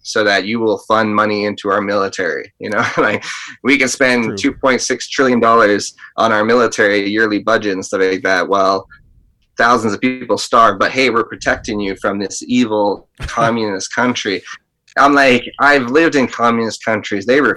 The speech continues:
Speaker 1: fine. They have problems too, sure, in their system.
Speaker 2: Hmm.
Speaker 1: But, like,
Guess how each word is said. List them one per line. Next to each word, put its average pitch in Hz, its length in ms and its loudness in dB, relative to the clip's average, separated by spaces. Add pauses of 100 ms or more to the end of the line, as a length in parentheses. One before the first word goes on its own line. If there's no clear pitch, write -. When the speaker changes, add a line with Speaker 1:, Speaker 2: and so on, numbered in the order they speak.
Speaker 1:
fine. 117 500 0
They 131 160 4
have 127 240 0
problems 120 440 2
too, 156 280 0
sure, 131 560 2
in 117 160 0
their 131 140 2
system. 104 520 -4
Speaker 2:
Hmm. 156 240 -4 (220)
Speaker 1:
But, 123 280 2 (200)
like, 113 320 2